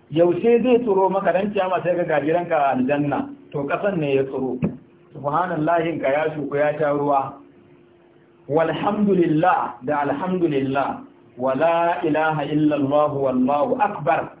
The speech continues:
Waɗannan abubuwa guda hudu su ne abubuwan da ake dasa su za su tsiro maka da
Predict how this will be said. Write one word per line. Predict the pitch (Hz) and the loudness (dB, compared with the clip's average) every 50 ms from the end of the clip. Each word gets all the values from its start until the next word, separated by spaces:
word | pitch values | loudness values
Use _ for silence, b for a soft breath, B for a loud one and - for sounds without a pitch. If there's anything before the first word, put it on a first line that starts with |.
| - - - - - - - - - | -20 -20 -20 -20 -20 -20 -20 -8 -6
Waɗannan | 135 151 156 156 147 143 143 143 - | -4 -2 0 0 0 -2 -2 -2 -2
abubuwa | 147 139 147 143 143 156 151 139 127 | -2 -2 -4 -2 0 2 0 0 0
guda | 127 127 131 | 0 0 0
hudu | 131 127 131 151 - 180 143 143 143 - - - - - - - - | 0 0 -2 -4 -4 -2 -2 -2 -2 -4 -8 -18 -20 -20 -20 -18 -10
su | 156 156 160 | -8 -6 -4
ne | 160 147 - | -4 -4 -4
abubuwan | 151 143 139 147 143 139 156 156 143 | -4 -4 -4 -4 -2 -2 -2 -2 0
da | 131 131 135 135 | 0 -2 -2 -4
ake | - 143 131 123 - - | -4 -6 -8 -6 -2 0
dasa | 156 147 - 180 147 - - - | -2 0 0 0 -2 -2 -4 -6
su | - - - - - - - - - - - 117 | -12 -20 -20 -20 -20 -20 -20 -20 -20 -20 -12 -4
za | 131 147 151 160 | 0 0 0 0
su | - - - | -2 -6 -8
tsiro | - 147 143 139 | -6 -4 -4 -4
maka | 139 147 143 135 123 | -4 -4 -4 -4 -4
da | 120 113 | -4 -4